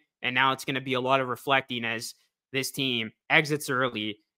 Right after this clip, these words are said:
and they hope to bounce back in four years' time. But let me know your thoughts on this game, guys. What do you think the turning point was? Where did you expect Canada to be better? And how are you feeling after this disappointing exit for Team Canada? They get stunned here by France, the home nation,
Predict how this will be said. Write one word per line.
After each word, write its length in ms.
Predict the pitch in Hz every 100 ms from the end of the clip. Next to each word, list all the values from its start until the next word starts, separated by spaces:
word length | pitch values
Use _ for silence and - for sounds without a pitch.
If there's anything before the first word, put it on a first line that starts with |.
| 127
and 180 | 123
they 80 | 127
hope 280 | 120 131 123
to 100 | 120
bounce 300 | 117 113 117
back 420 | - 113 107 107
in 120 | 117
four 360 | 120 - 123 120
years' 320 | 113 113 110
time. 320 | - 110 113
But 160 | 113 139
let 120 | 202
me 80 | 226
know 80 | 233
your 140 | 226
thoughts 340 | 220 220 214 -
on 60 |
this 80 | 202
game, 280 | 147 202 196
guys. 260 | 190 190 156
What 100 | 180
do 60 |
you 60 | 185
think 140 | 196
the 60 | 208
turning 320 | - 196 185
point 260 | 185 190 180
was? 460 | 185 185 180 - _ _ _ _
Where 160 | 147 180
did 120 | 180
you 120 | 175
expect 320 | 170 - 180
Canada 280 | 180 175 175
to 60 | 170
be 140 | 156
better? 440 | 160 160 170 165 156
And 120 | 147
how 80 | 165
are 80 | 196
you 160 | 208
feeling 460 | - 196 208 170 139
after 360 | 160 170 165
this 240 | 156 151 147
disappointing 680 | 180 180 180 - 180 175 160
exit 420 | 165 - 147 127 _ _
for 260 | - 170 170
Team 280 | - 175 160
Canada? 600 | 156 156 147 135 127 123 _ _ _
They 440 | 156 175 180 170 -
get 180 | 160 160
stunned 320 | - 170 160
here 220 | 147 139
by 260 | 135 151 160
France, 500 | - 156 151 151 147
the 100 | 143
home 280 | 143 160 147
nation, 560 | 143 147 - 143 143